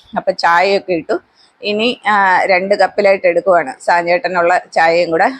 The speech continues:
കൊണ്ട് കൊടുക്കാനായിട്ട്. അത് വേറൊന്നും കൊണ്ടല്ല, ഇല്ലെങ്കിൽ പിന്നെ സാഞ്ചേട്ടൻ എഴുന്നേറ്റ് വരുമ്പോ ഞാൻ ഉടനെ ചായ ഇടേണ്ടി വരും. അപ്പൊ ഞാൻ എന്തെങ്കിലും പണിയിലാവുമ്പോ ചിലപ്പോ എനിക്ക് പറ്റത്തില്ല, അതുകൊണ്ടാണ് ഞാൻ എനിക്കിടുമ്പോ ഞാൻ സാഞ്ചേട്ടനും കൂടെ ഇട്ടിട്ട് അങ്ങ് കൊടുക്കുന്നത് കേട്ടോ.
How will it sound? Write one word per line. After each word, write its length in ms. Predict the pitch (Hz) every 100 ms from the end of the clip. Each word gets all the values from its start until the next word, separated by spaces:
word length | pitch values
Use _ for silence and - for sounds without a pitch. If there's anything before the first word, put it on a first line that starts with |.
| - _
കൊണ്ട് 220 | 180 185
കൊടുക്കാനായിട്ട്. 640 | 180 160 156 165 160 147 151 - _ _ -
അത് 400 | 185 233 294 - _ 226
വേറൊന്നും 540 | 185 196 208 226 262
കൊണ്ടല്ല, 480 | 269 240 226 196 381 _ _ _
ഇല്ലെങ്കിൽ 340 | - 220 233 262
പിന്നെ 300 | 262 247 269
സാഞ്ചേട്ടൻ 540 | 247 214 226 233 269
എഴുന്നേറ്റ് 420 | 208 196 226 240
വരുമ്പോ 280 | 247 220 220
ഞാൻ 200 | 220 214
ഉടനെ 400 | 202 175 196 220
ചായ 320 | 240 220 185
ഇടേണ്ടി 320 | 196 202 208 190
വരും. 220 | 139 - - - - _ _ _ _ _
അപ്പൊ 180 | 226 -
ഞാൻ 260 | 180 190 196
എന്തെങ്കിലും 440 | 196 196 202 233
പണിയിലാവുമ്പോ 600 | 226 180 196 208 196 196
ചിലപ്പോ 260 | 208 185 202
എനിക്ക് 220 | 190 208
പറ്റത്തില്ല, 480 | 196 - 170 - 165
അതുകൊണ്ടാണ് 500 | 160 170 190 202 196
ഞാൻ 260 | 214 180 196 - - _ -
എനിക്കിടുമ്പോ 600 | 220 240 269 226 220 254
ഞാൻ 280 | 262 214 -
സാഞ്ചേട്ടനും 460 | 202 202 202 208
കൂടെ 160 | 214 208
ഇട്ടിട്ട് 320 | 196 208 208
അങ്ങ് 180 | 185 196
കൊടുക്കുന്നത് 600 | 190 156 - 151 123 165
കേട്ടോ. 200 | 202